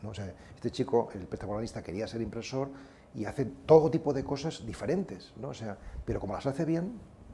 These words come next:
pues acaba siendo impresor, ¿no? O sea que, entonces es como una, eh, es como una, eh, como la, como la picaresca, ¿no? Como la, los libros de andanzas,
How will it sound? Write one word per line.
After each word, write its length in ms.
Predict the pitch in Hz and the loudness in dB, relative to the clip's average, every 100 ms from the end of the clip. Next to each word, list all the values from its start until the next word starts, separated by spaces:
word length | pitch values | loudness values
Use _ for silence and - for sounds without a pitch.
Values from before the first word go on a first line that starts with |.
| - | -14
pues 140 | - - | -12 -10
acaba 300 | - - - - - - - - | -8 -8 -8 -14 -20 -20 -20 -18
siendo 200 | - 117 | -10 -8
impresor, 280 | 95 - 139 - - | -8 -10 -14 -14 -16
¿no? 60 | 104 | -14
O 40 | |
sea 140 | 101 95 | -14 -10
que, 160 | 101 - - - - - | -10 -12 -16 -20 -20 -12
entonces 360 | 123 101 127 156 | -8 -4 -4 -4
es 140 | - - | -4 -2
como 220 | 151 139 | 0 2
una, 360 | 143 147 143 135 | 2 2 0 -2
eh, 220 | 131 117 - | -2 -4 -4
es 100 | - | -2
como 180 | 147 151 | 2 2
una, 340 | 147 131 120 | 2 0 -2
eh, 300 | 117 107 104 98 | -2 -2 -4 -4
como 240 | 98 98 | -4 -4
la, 480 | 98 95 92 92 92 92 90 82 - - - - - - - - - - - | -6 -6 -8 -8 -10 -10 -10 -12 -14 -18 -18 -20 -20 -20 -20 -20 -20 -18 -8
como 300 | 98 95 95 | -6 -4 -2
la 200 | 92 - | -2 -2
picaresca, 540 | 101 107 165 - - | 0 4 12 12 12
¿no? 120 | 139 | 2
Como 220 | - 101 | -2 -2
la, 300 | 95 92 95 | -2 -2 -4
los 520 | 87 110 98 101 90 85 | -6 -6 -6 -4 -2 0
libros 180 | 139 | 2
de 60 | 143 | 2
andanzas, 640 | 135 139 151 - 151 175 | 4 4 4 0 -6 -6